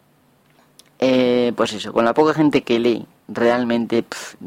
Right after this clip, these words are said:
creo que la piratería de los libros no merece la pena ni hablar. La gente que lee, los que leemos, yo muchas veces no me compro ya libros físicos, aunque algunos me compro. De hecho, ahora mismo estoy en el círculo de lectores y estoy comprando. Lo cual,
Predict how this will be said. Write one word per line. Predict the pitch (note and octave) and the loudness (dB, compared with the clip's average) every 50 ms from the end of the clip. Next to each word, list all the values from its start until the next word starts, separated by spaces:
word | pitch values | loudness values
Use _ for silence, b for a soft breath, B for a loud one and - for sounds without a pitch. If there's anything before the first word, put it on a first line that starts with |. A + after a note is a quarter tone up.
| F#2 - | -20 -6
creo | - A2+ A#2 | -2 -2 0
que | A2+ A#2 | 0 0
la | A2+ G#2+ | 0 0
piratería | A2 A2 G#2+ G2+ G#2+ A#2 A#2 | 0 0 -2 0 0 -2 0
de | A2 | 0
los | G#2+ A2 | -2 -2
libros | G#2+ A2 A2+ A2 | -2 -2 -2 -2
no | G#2+ | -4
merece | G#2 G#2+ G2+ G#2+ | -6 -6 -4 -4
la | G2+ - | -4 -2
pena | G2+ G#2+ G#2+ A2 | -2 -4 -4 -4
ni | G2+ F#2 | -4 -6
hablar. | E2+ E2 D#2+ D#2+ E2+ - - - - _ _ _ _ _ _ _ _ _ _ _ _ _ _ _ _ _ B B B B B B B B B B B B B B _ | -8 -8 -6 -8 -8 -8 -10 -18 -20 _ _ _ _ _ _ _ _ _ _ _ _ _ _ _ _ _ B B B B B B B B B B B B B B _
La | A2 | -10
gente | A2 - C3+ D3+ D#3 E3+ | -6 -2 -2 2 2 4
que | - D3 | 4 4
lee, | C3+ C3+ C3 A#2+ G#2+ G#2+ - _ _ - | 2 2 0 -2 -2 -6 -12 _ _ -20
los | - - | -10 -6
que | - G#2+ | -4 -2
leemos, | G#2+ A2 B2 C3+ B2+ A2 G#2 G#2 - - - - _ _ _ _ _ _ _ _ _ _ _ _ _ _ _ _ _ _ _ _ _ _ | 0 0 0 0 0 -2 -4 -6 -10 -16 -20 -20 _ _ _ _ _ _ _ _ _ _ _ _ _ _ _ _ _ _ _ _ _ _
yo | - - A#2 B2 C#3 | -10 -2 -2 0 0
muchas | D3+ D3 - C#3 C3+ | 0 0 0 0 0
veces | D3 C#3 C#3 B2 | 0 -2 -4 -4
no | A#2+ B2+ | -4 -2
me | B2 C3 | -2 0
compro | B2+ B2 A#2+ A#2 A#2+ | 0 0 0 0 0
ya | A2+ A#2+ A2+ | 0 0 0
libros | A#2 A#2+ A#2 A2 A2+ A2 | 0 -2 -2 -2 -4 -6
físicos, | - - A#2+ A2 - G#2 - - F#2 A2 G#2+ - - | -4 -6 -6 -4 -4 -8 -8 -8 -8 -8 -8 -14 -12
aunque | - G2 G#2 - G2 | -10 -10 -6 -4 -4
algunos | G2+ G#2+ B2 C#3 C#3 | -4 -2 -2 -2 -2
me | B2 A#2 G#2+ | -2 -4 -2
compro. | - B2 B2 A2 - G#2 | -2 -2 -2 -2 -4 -4
De | G2+ G2+ | -4 -4
hecho, | - B2 | -4 -4
ahora | G#2+ G#2+ | -2 -2
mismo | A#2 A2+ A2 | -4 -6 -6
estoy | - - | -4 -4
en | A2 | -4
el | A2 G#2 | -2 -4
círculo | A#2+ G#2 - A2+ | -6 -2 0 0
de | G#2+ A2 | 0 0
lectores | - - A2+ A2+ | 0 -2 -2 -2
y | G#2 | -4
estoy | - - A2+ | -6 -8 -6
comprando. | A2 G#2+ G#2 - A2 A2+ A2 G#2+ F#2+ F#2+ - - _ _ _ _ _ _ _ _ _ _ _ _ B B B B B B B B B B B B B B B B B B B B B _ | -4 -4 -4 0 0 0 0 -2 -6 -10 -12 -12 _ _ _ _ _ _ _ _ _ _ _ _ B B B B B B B B B B B B B B B B B B B B B _
Lo | G#2 A2 A2 G#2 | -4 -2 -2 0
cual, | - A#2+ A#2+ B2 C3 B2 | 2 2 2 2 0 -4